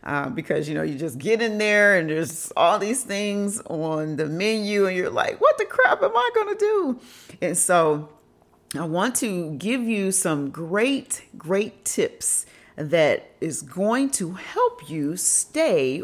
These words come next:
on track when you go out to eat. And so we're going to use the acronym plan four health.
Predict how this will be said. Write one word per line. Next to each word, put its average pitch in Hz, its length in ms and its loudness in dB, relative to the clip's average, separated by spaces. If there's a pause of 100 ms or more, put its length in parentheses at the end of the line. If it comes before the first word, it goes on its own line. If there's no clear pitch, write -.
on 165 300 -2
track - 680 -6
when 139 280 -6
you 180 220 -6
go 151 340 -2
out 147 240 -8
to - 180 -8
eat. - 300 -8 (380)
And 180 100 2
so 170 240 6
we're 156 240 2
going 233 400 2
to 294 120 0
use 165 760 -2 (400)
the 143 320 2
acronym 156 920 2 (160)
plan 214 840 0
four 165 640 2
health. 143 640 -2